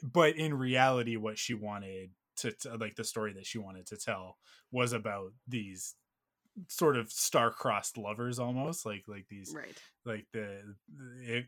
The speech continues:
Speaker 1: if they met in any other circumstance, they'd probably be in love instantly, but because
Speaker 2: <laughs>
Speaker 1: they're being forced into it,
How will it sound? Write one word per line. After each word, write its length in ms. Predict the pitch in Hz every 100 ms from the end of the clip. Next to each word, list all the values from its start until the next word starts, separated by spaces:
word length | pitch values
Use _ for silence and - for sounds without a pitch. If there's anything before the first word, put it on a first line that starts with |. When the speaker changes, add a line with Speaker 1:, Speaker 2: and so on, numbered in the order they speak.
| -
Speaker 1:
if 180 | 160 123
they 200 | 151 160
met 200 | 151 156
in 120 | 143
any 200 | 139 139
other 200 | 127 117
circumstance, 640 | - 117 139 127 135 147
they'd 220 | - 113 104
probably 520 | 123 110 110 107 110
be 200 | 107 107
in 140 | 107
love 200 | 104 104
instantly, 520 | 104 110 131 127 165
but 180 | 151 117
because 320 | 110 - 113
Speaker 2:
<laughs> 100 | 110
Speaker 1:
they're 160 | 359 104
being 260 | 98 104 202
forced 320 | - 107 110 135
into 320 | 135 135 156
it, 220 | 170 -